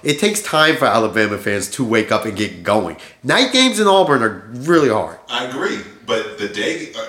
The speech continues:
Speaker 2: if you play eleven o'clock game,
Speaker 1: It's
Speaker 2: they are
Speaker 1: rough because they, they, they gotta get going still.
Speaker 2: I guess any,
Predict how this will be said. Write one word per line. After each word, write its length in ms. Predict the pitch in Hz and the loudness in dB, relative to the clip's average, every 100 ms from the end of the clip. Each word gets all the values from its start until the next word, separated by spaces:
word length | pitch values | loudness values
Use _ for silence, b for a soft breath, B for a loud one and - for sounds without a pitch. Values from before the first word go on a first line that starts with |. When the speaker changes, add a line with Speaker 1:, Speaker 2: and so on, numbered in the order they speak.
| - | -12
Speaker 2:
if 160 | - | -14
you 60 | - | -10
play 260 | - - - | -2 0 0
eleven 320 | - 151 151 | 0 -2 -4
o'clock 300 | 151 165 160 | -2 -2 -2
game, 300 | 160 160 - - | -4 -4 -4 2
Speaker 1:
It's 240 | 190 - | 2 4
Speaker 2:
they 80 | 190 | 2
are 20 | |
Speaker 1:
rough 320 | 233 330 208 | 6 4 4
because 240 | 180 190 190 | -2 0 2
they, 160 | 196 170 147 | 0 -2 -2
they, 300 | 143 147 127 127 127 | -2 0 -2 -8 -8
they 140 | 135 165 | -4 -2
gotta 180 | 180 185 | 0 2
get 200 | 180 127 | 0 2
going 380 | 151 139 87 | -2 -2 -6
still. 380 | - - 82 80 - | -10 -8 -6 -8 -10
Speaker 2:
I 60 | - | -8
guess 260 | - - | -6 -8
any, 300 | 110 107 104 | -10 -10 -10